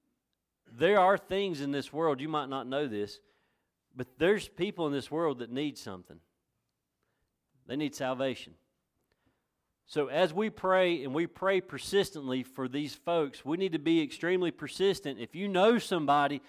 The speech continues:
that is lost and undone, if you know somebody that's bound for hell,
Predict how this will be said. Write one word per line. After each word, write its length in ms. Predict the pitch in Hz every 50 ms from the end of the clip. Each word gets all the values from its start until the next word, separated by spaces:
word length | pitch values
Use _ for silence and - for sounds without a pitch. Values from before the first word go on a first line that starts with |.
| - - _ _ -
that 140 | 143 160 160
is 180 | 156 143 117
lost 420 | 123 147 170 190 202 190 - - -
and 120 | 170 170
undone, 340 | 170 170 160 175 185 196 185
if 140 | 165 - -
you 100 | 190 208
know 240 | 185 170 185 202 214
somebody 580 | - - 190 170 156 156 151 151 143 147 127 - - - - _ _
that's 160 | 151 156 -
bound 380 | - 113 135 151 170 185 180 -
for 120 | 160 147
hell, 360 | 127 151 175 190 196 185 143